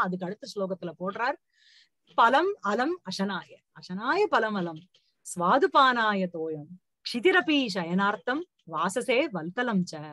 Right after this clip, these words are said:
அதுக்கப்புறம் என்ன அப்படின்னா நவதன மதுபான பிராந்த சர்வேந்திரியானாம். So அதுக்கப்புறம் என்ன அப்படின்னா நவதனம், அந்த புது பணம் என்கிற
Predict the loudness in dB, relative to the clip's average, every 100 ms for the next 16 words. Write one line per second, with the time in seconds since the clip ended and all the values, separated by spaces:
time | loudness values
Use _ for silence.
0 | -16 -12 -4 -2 0 0 0 -2 -2 -4
1 | -8 -10 -8 -8 -10 -18 -20 -8 2 4
2 | 6 6 2 2 0 2 2 2 2 0
3 | 0 -2 0 2 2 0 -6 -10 -8 -2
4 | 0 0 0 -2 -2 _ _ _ _ _
5 | 2 2 6 4 4 2 0 0 0 -4
6 | -2 -2 -4 -6 0 0 2 0 4 2
7 | 2 0 -2 0 0 0 0 2 4 2
8 | 0 -2 -4 _ _ _ _ _ -4 -2
9 | 0 -4 _ 2 6 8 8 4 4 6
10 | 6 4 0 -4 -4 -2 0 0